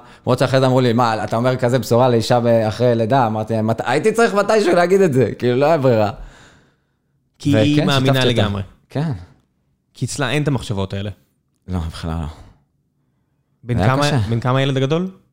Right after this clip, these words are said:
Speaker 1: הגדול היה אז כיתה ד', משהו כזה, כיתה ג'. לא, בעצם הוא היה כיתה ב'. היה לנו שנתיים וחצי אחרי זה.
Speaker 2: ואת-
Speaker 1: הוא היה אז רק בכיתה ב'.
Speaker 2: ואין,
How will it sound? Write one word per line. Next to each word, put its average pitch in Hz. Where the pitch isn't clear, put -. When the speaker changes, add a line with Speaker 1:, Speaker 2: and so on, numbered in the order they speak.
Speaker 1:
הגדול 50
היה 58
אז 82
כיתה -
ד', 67
משהו 67
כזה, 82
כיתה 73
ג'. 73
לא, 120
בעצם 98
הוא 95
היה 92
כיתה 92
ב'. 90
היה 95
לנו 98
שנתיים 98
וחצי 101
אחרי 90
זה. 80
Speaker 2:
ואת- 104
Speaker 1:
הוא 95
היה 95
אז 95
רק 101
בכיתה 104
ב'. 107
Speaker 2:
ואין, 120